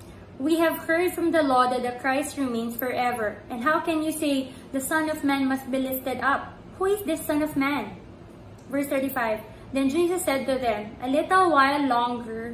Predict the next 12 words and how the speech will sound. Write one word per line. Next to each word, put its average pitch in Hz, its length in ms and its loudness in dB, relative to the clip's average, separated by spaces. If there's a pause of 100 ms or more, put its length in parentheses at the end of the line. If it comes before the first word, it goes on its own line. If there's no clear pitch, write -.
the 226 160 0
light 240 240 -2
is 262 160 -4
with 233 240 -2
you. 214 240 -2 (720)
Walk 262 560 2
while 240 400 2
you 226 80 -2
have 214 320 -4
the 208 80 -2
light, 202 320 -2 (320)
lest 247 560 0